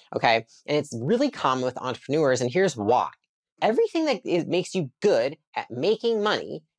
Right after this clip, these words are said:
makes you <laughs> bad at investing. And this is something I think is so interesting, because I actually would say that I'm probably better on the investing side than the making money side, just because of who I am inherently as a person. Like,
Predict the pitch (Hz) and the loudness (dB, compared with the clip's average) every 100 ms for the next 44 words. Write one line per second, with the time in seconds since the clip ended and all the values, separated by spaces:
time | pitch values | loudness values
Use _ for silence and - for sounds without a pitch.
0 | - 170 175 175 147 180 135 147 139 139 | -4 -2 0 0 0 0 2 2 2 0
1 | - 135 214 254 - - - _ _ _ | -4 -4 -4 -4 -6 -14 -14 _ _ _
2 | _ _ 185 220 247 233 180 113 147 170 | _ _ -2 -2 0 -2 -2 -2 -4 -2
3 | 151 123 - _ _ _ - - 196 196 | -2 -2 -6 _ _ _ -20 -2 2 2
4 | - 160 170 147 - - 85 127 139 - | 0 -2 0 0 -2 -4 -4 -2 -2 0
5 | 147 123 117 - _ _ _ 123 170 190 | 4 4 2 -4 _ _ _ 2 4 2
6 | - 139 117 139 123 127 120 135 123 117 | 0 -2 0 -2 0 -2 0 0 0 -2
7 | 117 113 - 123 147 139 120 113 101 101 | -2 -2 0 2 2 2 0 -2 -2 -4
8 | - 220 220 254 247 143 113 113 123 127 | -2 -6 -2 -2 0 2 2 2 2 0
9 | 110 113 143 233 285 - _ _ - 185 | 0 0 0 -2 -2 -6 _ _ -2 0
10 | - 170 151 135 170 147 127 127 123 - | 2 2 2 2 2 2 4 2 0 -4
11 | 117 139 123 117 110 - 131 117 90 | -4 -2 -2 -2 -2 -2 -2 -2 -4